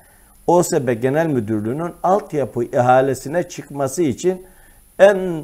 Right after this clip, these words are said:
kısa sürede burayı hazırlamaya çalışıyoruz. Bunu da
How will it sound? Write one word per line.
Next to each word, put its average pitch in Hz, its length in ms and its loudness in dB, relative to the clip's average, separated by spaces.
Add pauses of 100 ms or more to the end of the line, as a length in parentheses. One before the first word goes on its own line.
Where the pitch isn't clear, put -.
kısa 131 320 -2
sürede 147 720 0
burayı 151 340 6
hazırlamaya 110 580 0
çalışıyoruz. 90 680 -6
Bunu 185 240 2
da 151 240 4